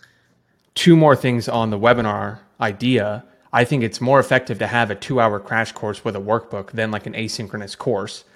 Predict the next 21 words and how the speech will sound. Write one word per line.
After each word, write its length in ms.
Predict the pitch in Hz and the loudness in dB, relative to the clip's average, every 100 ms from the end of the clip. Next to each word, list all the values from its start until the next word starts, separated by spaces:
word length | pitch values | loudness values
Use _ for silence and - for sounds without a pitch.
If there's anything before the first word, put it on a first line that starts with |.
| _ - | _ -6
'cause 160 | 123 | -2
you 120 | 113 | -2
binge 320 | 98 131 131 120 | -2 0 0 6
it 60 | |
all 180 | 113 113 | 6 8
at 100 | 104 | 4
once, 440 | 110 107 107 - - | 0 -4 -4 -10 -4
get 140 | 131 117 | 4 6
all 180 | 113 | 6
the 180 | 110 107 - | 2 -2 -6
information, 640 | 127 117 107 110 104 101 107 | -6 -6 -4 -6 -6 -10 -8
and 220 | 110 107 | -6 -2
then 320 | 110 107 101 - _ - | -2 -2 -6 -14 _ -14
you 80 | 113 | -6
can 100 | 117 | 2
watch 220 | 117 - | 2 2
that 180 | 117 104 | -2 -2
on 100 | 98 | -4
two 140 | 117 | -8
times 300 | 104 104 101 | -8 -8 -8
speed, 380 | - 107 104 | -10 -10 -12